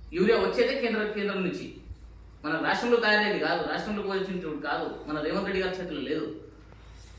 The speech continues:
వచ్చి కొట్లాడి వాళ్ళతో కొట్లాడి తెచ్చుకుంటున్నాం యూరియాని మనం.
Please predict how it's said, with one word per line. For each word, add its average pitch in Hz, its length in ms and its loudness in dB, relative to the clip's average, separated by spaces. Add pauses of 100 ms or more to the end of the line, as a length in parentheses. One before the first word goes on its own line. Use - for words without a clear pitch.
(560)
వచ్చి 175 480 4
కొట్లాడి 233 420 4
వాళ్ళతో 220 220 0
కొట్లాడి 220 500 0
తెచ్చుకుంటున్నాం 220 520 0
యూరియాని 190 300 2
మనం. - 200 -8